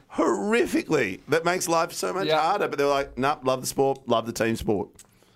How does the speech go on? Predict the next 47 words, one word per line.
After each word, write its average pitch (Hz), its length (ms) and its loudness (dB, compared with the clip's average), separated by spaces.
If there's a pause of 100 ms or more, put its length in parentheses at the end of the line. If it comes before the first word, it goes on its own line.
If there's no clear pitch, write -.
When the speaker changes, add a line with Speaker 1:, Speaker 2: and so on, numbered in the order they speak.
(680)
Speaker 2:
I 147 120 -2
know, 175 180 4
yeah. 165 280 2
It's 151 140 -2
ju-, 202 140 0
it's 170 200 0
just 226 260 -4
a, 143 260 0
you 156 140 -10
know, 135 120 -2
it's, 131 220 -6
it's 147 260 -8 (300)
the 123 120 -10
community 139 760 -4
more 117 280 -2
than 104 100 -6
anything, 120 600 -8
to 110 120 -14
be 110 100 -6
honest, 143 260 -6
especially 180 460 -2
for 123 160 -10
men, 113 440 -2 (440)
where 120 140 -4
we 143 120 -2
can't 147 300 0
hang 120 200 0
out 127 180 2
with 131 140 -2
each 117 200 -8
other 104 200 -4
for, 110 240 -8
for 110 180 -12
no 107 260 -4
reason. 104 460 -6
That's 110 220 -10
a 104 40 -14
bit 98 280 -16
bloody 110 380 -8
gay. 127 380 4
We 117 140 -4
gotta 123 220 0
be 113 140 -4
fucking 113 420 -6
punching 147 340 -2
each 120 180 -4
other. 92 260 -4